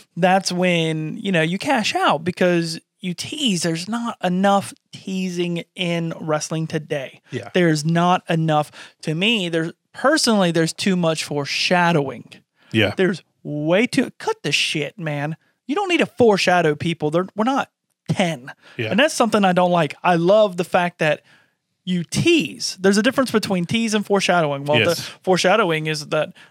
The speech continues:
Speaker 1: they were gonna eventually fight. Yes, but they teased it every time. There's a
Speaker 2: Yeah.
Speaker 1: tease, there's a tease, there's a tease. There wasn't, like, a foreshadow. It was like, "If you hit me, I'm gonna come after you next month." Like,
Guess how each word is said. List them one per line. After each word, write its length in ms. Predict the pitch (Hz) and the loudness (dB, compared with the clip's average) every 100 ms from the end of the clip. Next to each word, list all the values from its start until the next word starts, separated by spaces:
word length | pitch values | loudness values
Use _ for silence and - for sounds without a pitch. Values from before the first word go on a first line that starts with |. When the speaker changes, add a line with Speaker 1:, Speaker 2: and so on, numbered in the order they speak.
| - | -10
Speaker 1:
they 200 | - 160 | -4 -2
were 120 | 170 | 0
gonna 180 | 170 175 | 0 0
eventually 360 | 156 185 175 160 | 0 -2 0 0
fight. 300 | 214 180 - | 0 -2 -2
Yes, 280 | 170 196 - | 0 0 0
but 180 | 165 | -4
they 220 | - 151 147 | -2 -8 -8
teased 420 | - 226 226 175 | -10 -4 -2 -2
it 160 | 160 - | -4 -6
every 440 | - 190 170 170 160 | 0 0 0 -2 -2
time. 220 | 180 170 | 0 0
There's 140 | 156 | -2
a 60 | 147 | -2
Speaker 2:
Yeah. 200 | 117 - | 0 2
Speaker 1:
tease, 100 | 170 | 0
there's 160 | 160 156 | -4 -6
a 40 | |
tease, 280 | 160 180 170 | -6 -6 -4
there's 160 | 156 151 | -4 -4
a 40 | |
tease. 160 | 185 160 - - | -6 -6 -12 -4
There 100 | 202 | 0
wasn't, 300 | 202 233 214 | 2 2 2
like, 160 | 202 175 | 0 -2
a 40 | |
foreshadow. 440 | - 185 185 185 175 | 0 0 2 2 2
It 40 | |
was 100 | 160 | 2
like, 160 | 151 - - - - _ - | -2 -4 -12 -18 -20 _ -6
"If 320 | 160 180 - | -2 -2 0
you 220 | 202 226 | 0 2
hit 360 | 202 226 233 202 | 4 2 2 0
me, 240 | 180 170 | -2 -2
I'm 240 | 170 175 | 0 0
gonna 160 | 196 190 | 2 2
come 220 | 185 185 | 2 2
after 400 | 196 214 214 185 | 2 0 -2 -4
you 240 | 180 170 160 | -2 0 0
next 300 | 160 165 - | -2 -2 -4
month." 200 | 165 - | -4 0
Like, 280 | - 156 | 0 0